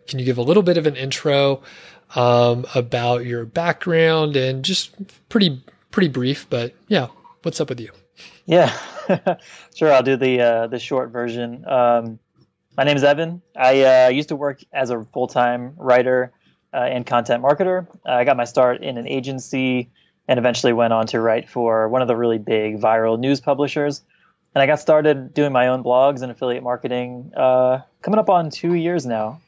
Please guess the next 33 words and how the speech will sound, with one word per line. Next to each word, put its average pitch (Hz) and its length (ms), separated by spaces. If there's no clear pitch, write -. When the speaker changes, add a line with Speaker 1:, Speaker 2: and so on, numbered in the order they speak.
Speaker 2:
maybe 139 200
a 131 60
year 131 160
and 127 80
a 120 40
half 120 200
or 123 80
so 117 440
that 135 120
I've 123 60
been 117 100
going 120 200
at 113 160
it 117 220
close 135 280
to 131 100
full 120 240
time. 110 360
So, 113 340
uh, 120 180
these 143 220
days 156 240
I 131 100
do, 139 480
I 139 60
do, 131 400
uh, 131 240
blogging 131 500
full 135 200
time, 143 380
and, 120 440
uh, 123 360
yeah, 165 220